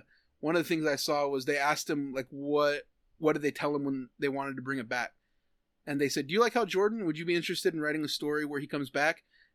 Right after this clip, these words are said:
And there were ideas floating around about killing this character or that character. And I said, "Look, if I do Green Lantern, I wanna bring everything back. It's not just about Hal, but it's about the Corps, uh, which was gone,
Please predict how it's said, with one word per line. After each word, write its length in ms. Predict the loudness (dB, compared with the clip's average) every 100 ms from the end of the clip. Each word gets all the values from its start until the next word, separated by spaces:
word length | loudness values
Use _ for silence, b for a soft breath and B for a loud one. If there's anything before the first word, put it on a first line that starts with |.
| -4
And 100 | 2
there 60 |
were 80 | 4
ideas 360 | 2 2 0 0
floating 300 | 2 2 0
around 180 | 0
about 200 | -2 -2
killing 320 | -2 0 0 0
this 160 | 0
character 520 | 0 0 0 -4 -4 -4
or 120 | -4
that 220 | -4 -2
character. 440 | -2 -2 -2 -6 -6 b b
And 80 | -6
I 20 |
said, 180 | -6 -2
"Look, 280 | 0 0 0 -6
if 100 | 0
I 140 | 2
do 100 | 2
Green 220 | -2 -4
Lantern, 500 | -2 -2 -2 -4 -8 _ _ _
I 80 | 0
wanna 160 | 2 4
bring 200 | 0 0
everything 480 | -2 -2 -4 -4 -4
back. 320 | -4 -6 _ _ _ -16
It's 120 | -2
not 220 | 4 4
just 180 | 2 2
about 280 | 4 4 4
Hal, 340 | 0 0 -2 -8 _
but 160 | -2 -2
it's 100 | 2
about 220 | 2 2
the 80 | -2
Corps, 440 | 0 4 4 0 _ _ _ _ _ _ -4
uh, 200 | 0 2
which 260 | 2 -2 0
was 160 | -2
gone, 420 | 2 4 4 0